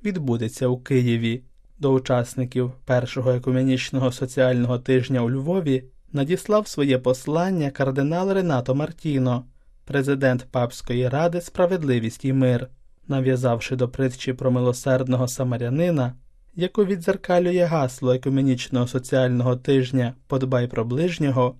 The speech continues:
кардинал Мартіно зазначив, що християнське милосердя повинно надихати не лише безпосередні міжособові стосунки, але й ті, що ґрунтуються на посередництві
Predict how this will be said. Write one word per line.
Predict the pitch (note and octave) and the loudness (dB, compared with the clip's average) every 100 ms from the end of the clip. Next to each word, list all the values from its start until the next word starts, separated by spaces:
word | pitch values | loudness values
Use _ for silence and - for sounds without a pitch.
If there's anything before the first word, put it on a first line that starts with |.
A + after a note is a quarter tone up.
| - - - | -16 -20 -6
кардинал | C3 C3 C3+ C3 B2 | -2 2 2 4 4
Мартіно | B2 A#2+ - F#3+ F#3+ | 2 0 -2 0 0
зазначив, | E3+ G3 F3 D#3+ B2+ - B2 B2 - - - - | -2 -4 0 0 0 -2 -4 -4 -10 -20 -20 -20
що | - C3 | -6 -4
християнське | C3+ B2+ - C3 C3 B2 B2 - | -2 -4 -2 0 2 0 -2 -2
милосердя | B2+ A#2+ A#2 - D3 D#3 C3+ B2 B2 - _ | 0 0 -4 -4 -4 -2 0 0 -2 -14 _
повинно | D3 D#3+ G3+ G3+ F3 | -4 0 0 2 2
надихати | D3 C3+ C3 - D#3+ D#3 C3+ C3 | 2 0 -2 -2 -2 0 -2 -2
не | D#3+ D3 | -2 2
лише | C#3 C3+ G3 G#3 | 2 0 0 0
безпосередні | F3+ - - - C#3 C#3 B2+ B2+ C3 - | 0 -2 -4 -2 -2 2 0 0 -2 0
міжособові | C3+ C#3 D#3+ - D3 C#3+ B2 A#2+ | -4 -2 -4 -2 2 2 2 0
стосунки, | - D#3 - E3 C#3 B2+ B2+ B2+ B2+ - _ - | -2 -4 -2 -2 0 0 0 -2 -4 -20 _ -8
але | - C#3 B2+ | -2 0 0
й | |
ті, | B2+ - F#3+ | -4 -4 -4
що | - D#3+ | -2 -2
ґрунтуються | C#3+ C3+ C3 C3 F#3 F3+ C#3+ - C3 | 0 2 2 2 0 0 0 2 2
на | C3 | 2
посередництві | C3 B2+ C3 E3 F#3 F3 D3 - C3 C3 | -2 -4 -2 -2 -2 -2 -4 -4 -2 -2